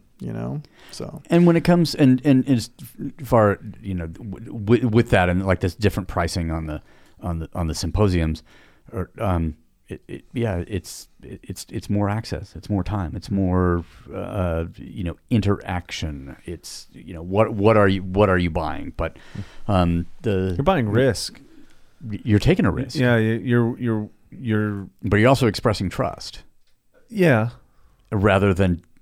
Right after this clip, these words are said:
Speaker 2: you know, doubt.
Speaker 3: And, and, you know, it's not a, I, I, what I hope i-, is that people understand that this is a,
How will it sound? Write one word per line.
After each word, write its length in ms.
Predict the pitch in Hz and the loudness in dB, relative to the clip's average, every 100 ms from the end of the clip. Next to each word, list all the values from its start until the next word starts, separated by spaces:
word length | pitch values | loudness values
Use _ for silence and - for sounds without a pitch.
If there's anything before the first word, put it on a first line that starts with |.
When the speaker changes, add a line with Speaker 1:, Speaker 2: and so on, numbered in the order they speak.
| - | -4
Speaker 2:
you 100 | 92 | -2
know, 180 | 82 78 _ | -2 -6 _
doubt. 380 | - 95 - - - _ _ _ _ _ _ _ _ - | -6 -4 -6 -10 -16 _ _ _ _ _ _ _ _ -8
Speaker 3:
And, 460 | 190 175 165 147 | 2 4 4 2
and, 380 | - 143 131 120 - - | 2 2 2 -2 -8 -2
you 140 | 147 | 2
know, 160 | 123 127 | 4 4
it's 160 | 123 123 | 2 0
not 340 | 117 117 117 | 2 2 2
a, 380 | 113 110 107 107 | 2 2 0 0
I, 300 | 135 - 143 | 0 2 2
I, 120 | 139 | 2
what 220 | 143 135 | 2 6
I 140 | 131 120 | 6 6
hope 360 | 123 147 - _ - | 4 2 2 _ -2
i-, 60 | |
is 260 | 123 113 101 | 0 0 0
that 160 | 113 | 0
people 260 | - 117 107 | 0 -2 0
understand 580 | 104 98 - 113 104 98 | 0 -2 -2 -2 0 0
that 120 | 92 | -2
this 220 | 107 92 | -2 -2
is 180 | 110 90 | -2 0
a, 420 | 95 90 85 82 | 0 0 0 -4